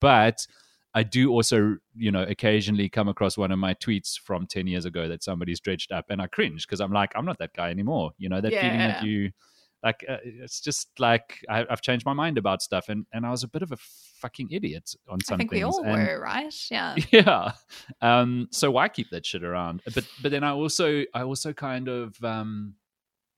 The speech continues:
Speaker 1: it's like that old photo of yourself that you really hate from, like,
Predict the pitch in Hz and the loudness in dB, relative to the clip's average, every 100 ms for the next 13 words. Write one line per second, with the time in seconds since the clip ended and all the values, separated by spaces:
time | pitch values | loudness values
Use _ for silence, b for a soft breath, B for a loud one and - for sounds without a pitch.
0 | _ - - 160 147 147 151 160 - 143 | _ -20 -6 -4 -2 0 -2 -2 -2 0
1 | 143 135 107 107 117 98 - 101 - 104 | 0 0 -2 -2 -2 -4 -6 -10 -8 -4
2 | 101 101 101 95 - 92 90 90 _ | -2 -2 -4 -4 -6 -6 -6 -6 _